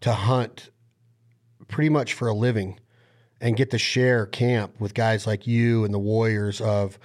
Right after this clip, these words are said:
and, and, and create memories and bring therapy and a, a state of decompress-, pressing, decompression to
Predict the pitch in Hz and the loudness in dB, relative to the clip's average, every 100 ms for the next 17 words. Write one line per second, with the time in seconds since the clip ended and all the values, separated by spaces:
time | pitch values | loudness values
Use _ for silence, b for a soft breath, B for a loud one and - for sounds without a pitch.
0 | B B B B 117 101 117 110 110 104 | B B B B -4 0 0 2 2 -2
1 | - 117 131 131 123 113 104 107 104 139 | 0 0 2 2 0 0 0 -2 -2 0
2 | 165 165 135 - - 120 135 143 - 139 | 2 2 0 -6 -16 -4 0 0 0 2
3 | 156 143 127 117 110 117 113 107 - B | 2 2 0 0 0 0 0 -2 -6 B
4 | - _ _ _ _ _ - 127 127 135 | -16 _ _ _ _ _ -4 0 2 0
5 | 117 - 139 131 107 131 - 120 131 147 | -2 0 2 0 0 0 0 0 2 2
6 | - - - _ - 151 160 135 110 113 | 0 -8 -14 _ 0 2 2 0 0 -2
7 | b b b b b b - 117 - 139 | b b b b b b -20 -12 0 0
8 | - 120 135 156 - 110 107 - 147 156 | 2 2 4 2 2 -2 -2 -2 0 2
9 | 120 117 | 2 -2